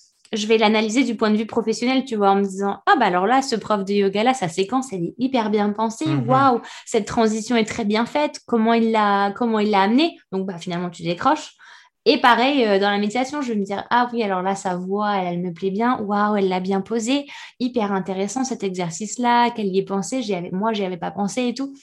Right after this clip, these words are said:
Speaker 1: Donc, en fait, tu vois, je décroche un peu.
Speaker 2: Je
Speaker 1: Donc, il
Speaker 2: connais
Speaker 1: faut que je
Speaker 2: bien
Speaker 1: me
Speaker 2: ça.
Speaker 1: trouve des, des petits subterfuges. Donc, en fait, moi, ma méditation à moi, c'est d'arriver à prendre des moments où je vais,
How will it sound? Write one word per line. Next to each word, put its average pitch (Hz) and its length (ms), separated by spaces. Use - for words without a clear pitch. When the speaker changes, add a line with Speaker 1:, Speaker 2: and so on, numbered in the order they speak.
Speaker 1:
Donc, 220 180
en 226 100
fait, 285 160
tu 233 160
vois, 262 160
je 233 100
décroche 254 420
un 226 100
peu. - 160
Speaker 2:
Je 113 120
Speaker 1:
Donc, 240 260
il 269 80
Speaker 2:
connais - 60
Speaker 1:
faut 349 60
que 302 60
je 302 60
Speaker 2:
bien - 20
Speaker 1:
me 269 100
Speaker 2:
ça. 262 60
Speaker 1:
trouve 302 300
des, 233 480
des 226 200
petits 320 260
subterfuges. 277 960
Donc, 247 260
en 247 140
fait, 320 340
moi, 247 200
ma 285 140
méditation 240 640
à 233 100
moi, 247 260
c'est 262 180
d'arriver 214 340
à 247 80
prendre 226 320
des 226 140
moments 214 400
où 226 80
je 196 140
vais, 196 480